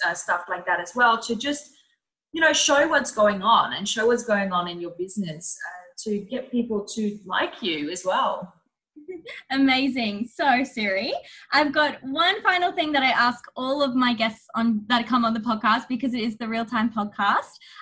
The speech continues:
Speaker 2: Um, what is one final piece of real advice that you wanna leave absolutely everyone with before jumping off today?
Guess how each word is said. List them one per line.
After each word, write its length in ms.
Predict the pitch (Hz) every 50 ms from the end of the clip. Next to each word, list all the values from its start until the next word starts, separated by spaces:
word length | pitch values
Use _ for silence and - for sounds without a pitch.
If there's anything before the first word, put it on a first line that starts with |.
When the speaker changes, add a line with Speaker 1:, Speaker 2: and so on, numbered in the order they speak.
| - -
Speaker 2:
Um, 420 | 262 277 269 269 269 262 226 247 254
what 140 | 285 330 392
is 160 | 415 - 285
one 360 | 247 240 254 262 294 320 320
final 360 | - 311 285 277 277 285 285
piece 360 | 285 - 277 262 254 262 - - - -
of 220 | 240 233 233 226 208 - -
real 340 | - 220 262 285 320 330 349
advice 560 | 330 277 262 254 254 240 233 233 247 247 - -
that 160 | 240 220 208
you 200 | 220 247 277 285
wanna 240 | 285 285 277 269 254
leave 320 | 240 240 233 240 233 226 208 - - 202
absolutely 580 | 247 277 262 254 - 285 254 240 240 226 220
everyone 380 | 226 220 214 214 208 208 208 208
with 260 | 214 214 208 208 -
before 320 | 214 214 214 - 208 208 202
jumping 320 | 208 202 214 208 208 196
off 120 | 196 202 - _
today? 400 | - 190 190 180 175 180 208 220